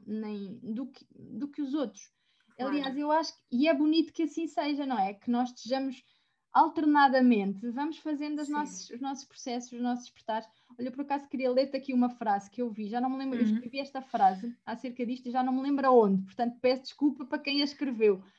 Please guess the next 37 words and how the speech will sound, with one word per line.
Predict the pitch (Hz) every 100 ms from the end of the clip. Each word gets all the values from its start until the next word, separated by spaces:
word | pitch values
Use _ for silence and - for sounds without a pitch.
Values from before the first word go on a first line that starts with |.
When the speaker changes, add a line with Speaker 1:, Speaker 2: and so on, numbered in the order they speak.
| _ _
Speaker 1:
mas | 226 240
eu | 269
às | 269
vezes | 277 294
escrevo | - 254 277 240
frases | - 262 269 254 -
que | - 254 233
leio | 240 247 226 220
em, | 214 196 180 - - - -
nas | 190 208
redes | 208 220 -
Speaker 2:
Sim, | 233 254 -
Speaker 1:
sociais | 226 226
Speaker 2:
sim, |
Speaker 1:
ou | 208
Speaker 2:
sim, | 214 202 208 202
Speaker 1:
na |
Speaker 2:
sim. | 220
Speaker 1:
internet | 220 220 220 254 - 415 415 _ _ -
e |
que | 214 226
dizia | 277 240 247 277 277
que | 262 185 - _ _ _ _ _ -
aqueles | 240 302 294 -
que | -
despertam | - - 214 202 247 294 - _ _ _
são | - 262 269
os | 269 -
parteiros | - 302 294 294 294 277 220
da | 247
luz | 240 240 277 - _ _ _
que | 285
acabará | 277 277 247 240 254
por | 254 285
acordar | 277 285 254 254 262
os | 247
demais. | 220 226 185 170 - -